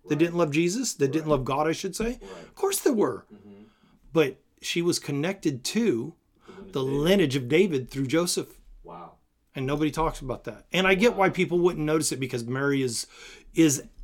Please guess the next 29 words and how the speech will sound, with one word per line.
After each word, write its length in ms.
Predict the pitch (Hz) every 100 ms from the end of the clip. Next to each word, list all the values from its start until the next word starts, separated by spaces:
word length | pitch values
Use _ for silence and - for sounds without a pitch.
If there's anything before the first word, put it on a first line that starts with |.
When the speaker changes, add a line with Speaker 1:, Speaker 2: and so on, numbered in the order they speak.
| -
Speaker 1:
at 360 | 156 170 185 -
the 280 | 139 143 127
head 340 | 123 170 165
of 140 | 139 131
all 180 | 143
conversation. 560 | 131 139 127 - 202 190
Speaker 2:
And, 80 | 180
and 80 | 165
she's 240 | 233 240
a 60 | 214
highlight 460 | - 143 135 131
of 60 | 123
that 180 | 113 113
story. 440 | - 120 101 82
You 100 | 120
mentioned 300 | 170 165 147
the 60 | 131
term 220 | 135 123
Speaker 1:
Yes. 100 | 113
Speaker 2:
story. 260 | - 104 101
She 300 | - 208 220
is 160 | 185
a 80 | 156
highlight 320 | 131 147 123
of 80 | 113
that 140 | 95 92
story. 440 | - 113 87 95
Speaker 1:
Yep, 200 | 147 175
because 240 | 147 -